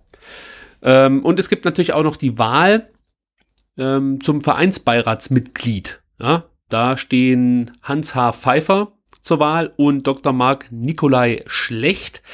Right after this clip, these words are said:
Der Pfeiffer hat das auch, äh, ja, schon früher gemacht,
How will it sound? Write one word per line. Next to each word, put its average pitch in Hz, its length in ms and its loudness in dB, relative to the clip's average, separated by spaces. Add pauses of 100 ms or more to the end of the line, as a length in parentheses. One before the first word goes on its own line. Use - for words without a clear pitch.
(300)
Der 131 160 4
Pfeiffer 165 320 2
hat 156 140 2
das 147 180 0
auch, 143 320 -2
äh, - 160 -8 (300)
ja, 127 220 2
schon 123 320 -2
früher 170 280 2
gemacht, 165 400 0